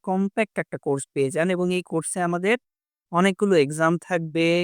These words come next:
কয়েকটা মডেল টেস্ট থাকবে এবং স্পেশাল কেয়ার করে চেষ্টা করা হবে যারা এখানে আসবেন, আমাদের বেস্ট আউটপুট দিয়ে তারা যাতে এমসিকিউতে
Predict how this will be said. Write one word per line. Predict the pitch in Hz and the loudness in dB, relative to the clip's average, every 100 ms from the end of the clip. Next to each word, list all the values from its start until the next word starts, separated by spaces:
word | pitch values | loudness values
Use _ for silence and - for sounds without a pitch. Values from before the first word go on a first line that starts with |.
| 175 | -2
কয়েকটা | - 139 - 147 | 0 0 0 0
মডেল | 139 135 151 165 | 0 -2 -4 -6
টেস্ট | 175 - | -6 -6
থাকবে | - 170 160 175 262 _ _ _ _ _ - | -6 -6 -2 -2 -2 _ _ _ _ _ -4
এবং | 170 180 185 175 160 | 2 4 2 -4 -12
স্পেশাল | - _ 220 - - 240 220 _ | -14 _ 0 2 0 -2 -2 _
কেয়ার | 190 196 208 _ | 4 4 2 _
করে | 185 139 185 330 _ _ _ | -2 0 0 -2 _ _ _
চেষ্টা | - 190 - | -6 -4 -2
করা | 196 190 | 0 0
হবে | 180 190 208 | 0 0 2
যারা | 170 147 151 | 2 2 2
এখানে | 151 170 156 | 0 -2 0
আসবেন, | 143 - - 139 202 302 _ _ _ | 0 0 -2 0 0 -2 _ _ _
আমাদের | - 170 165 143 | 0 2 2 0
বেস্ট | 165 196 - - | 2 2 2 -10
আউটপুট | 156 151 165 _ 185 175 | 0 2 2 _ -2 -2
দিয়ে | 147 139 175 | -2 0 0
তারা | - 151 | 0 -6
যাতে | 151 - | -6 -2
এমসিকিউতে | 143 156 - 196 202 | 0 0 -4 -8 -8